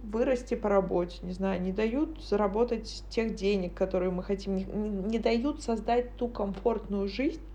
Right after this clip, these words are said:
о которой мы мечтаем, встретить того мужчину, не знаю, обрести ту фигуру мечты. И давай поговорим о том, как вообще работает механизм установок. Мой, наверное, вопрос, вопрос вот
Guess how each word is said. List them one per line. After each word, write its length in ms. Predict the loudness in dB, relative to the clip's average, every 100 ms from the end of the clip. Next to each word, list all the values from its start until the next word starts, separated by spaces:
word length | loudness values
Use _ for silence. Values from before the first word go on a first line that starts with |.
| -14 -14 -12
о 40 | -2
которой 360 | 2 6 6
мы 100 | 4
мечтаем, 680 | -2 -6 -4 2 2 2 -2
встретить 540 | -6 2 2 2 -6 2
того 220 | 4 6
мужчину, 680 | 4 0 -2 -4 -2 -2 -4
не 200 | -4 -2
знаю, 440 | 0 2 2 2 -4 -12 -14 -2
обрести 520 | 0 2 2 0 -2
ту 160 | 0 -2
фигуру 460 | -2 -4 0 2 2
мечты. 640 | -2 -6 -6 -2 -2 -2 -8 -14 -14 -14 -14 -6
И 440 | 0 2 2 0 -6 -12 -14 -14 -14 -14 0
давай 260 | 4 6 6
поговорим 480 | 6 4 4 2 -2
о 60 |
том, 300 | 2 0 0 2
как 260 | 4 4
вообще 380 | 0 -2 2 4
работает 600 | 4 4 6 4 2 -2
механизм 560 | -6 -4 -2 0 -2 -2
установок. 680 | -2 0 2 4 2 0 -6 -14 -14 -14 -14 -14 -14 -14 -8 4
Мой, 160 | 4
наверное, 400 | 6 6 6 4
вопрос, 420 | 2 4 4 4
вопрос 460 | 2 2 6 4
вот 100 | 4